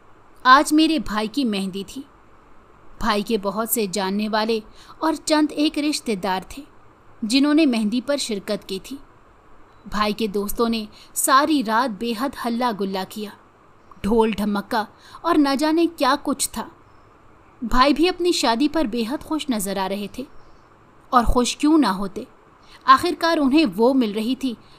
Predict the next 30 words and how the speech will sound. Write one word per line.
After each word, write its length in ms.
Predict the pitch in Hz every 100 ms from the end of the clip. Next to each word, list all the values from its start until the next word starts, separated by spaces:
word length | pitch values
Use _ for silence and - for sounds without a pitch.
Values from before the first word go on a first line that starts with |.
| -
जिससे 360 | 240 302 349 339
वो 140 | 339
बेहद 440 | 214 254 254 320 277
मोहब्बत 480 | 220 196 185 190 -
करते 300 | 190 196 190
थे। 140 | - - - - - - - - - - - - 233
मेहंदी 340 | 226 208 214
की 160 | 214 214
रात 300 | 196 202 - - - - - - -
फंक्शन 500 | - 269 269 - 330
इस 260 | 320 311 -
कदर 360 | 254 220 294 247
देर 280 | 196 220 247
तक 180 | 294 285
चलता 380 | - 202 190 240
रहा 220 | 247 269
था 220 | 277 269 190 - - - 330
कि 100 | 320
हम 280 | 311 320 302
सब 280 | 320 294 208
बेहद 360 | 247 214 302 -
थक 180 | 247 240
चुके 340 | - 214 190 190 247
थे, 80 | - - - - - - -
इसीलिए 480 | 320 - 339 285 330
घर 280 | 240 233 247
आते 260 | 202 202 214
ही 200 | 240 320
सो 220 | - 220
गए, 180 | 185